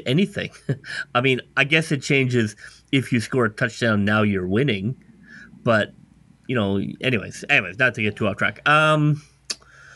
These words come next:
yeah, that is a, that is a tough c-, I, I think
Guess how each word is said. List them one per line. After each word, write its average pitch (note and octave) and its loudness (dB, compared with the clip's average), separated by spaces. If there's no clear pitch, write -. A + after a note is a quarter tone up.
yeah, A#2 2
that B2+ 2
is A#2 -2
a, G#2+ -2
that B2 2
is G#2+ 4
a G#2+ 0
tough G#2 -2
c-, - -14
I, - -2
I F3 4
think G#3 -2